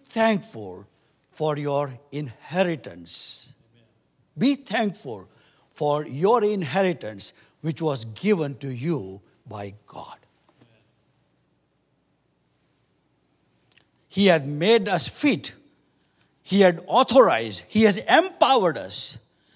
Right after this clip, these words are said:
The Bible has much to say about the inheritance.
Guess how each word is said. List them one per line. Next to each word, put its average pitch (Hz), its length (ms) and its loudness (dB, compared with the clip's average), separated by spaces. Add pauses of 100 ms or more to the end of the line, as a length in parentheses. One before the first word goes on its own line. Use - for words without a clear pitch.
(220)
The 165 100 4
Bible 226 540 8
has 185 300 4
much 202 420 6
to 277 140 2
say 220 340 4
about 180 300 2
the 175 180 -8
inheritance. 147 880 -10